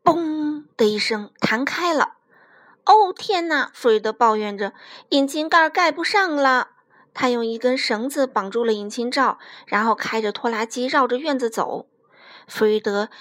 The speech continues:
一边给吱吱响的院门上油，一边哼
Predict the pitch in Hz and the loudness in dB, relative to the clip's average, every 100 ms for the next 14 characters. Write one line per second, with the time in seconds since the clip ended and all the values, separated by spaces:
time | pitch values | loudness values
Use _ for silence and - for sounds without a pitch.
0 | - 269 269 285 269 202 - 302 302 311 | -10 -6 -2 0 2 -2 -2 -6 -6 -6
1 | 311 247 180 208 294 269 247 294 330 277 | -4 -2 -2 -2 -2 -2 -2 -4 -4 -2
2 | 233 285 - _ _ 403 415 427 | -2 -4 -8 _ _ -4 -2 -2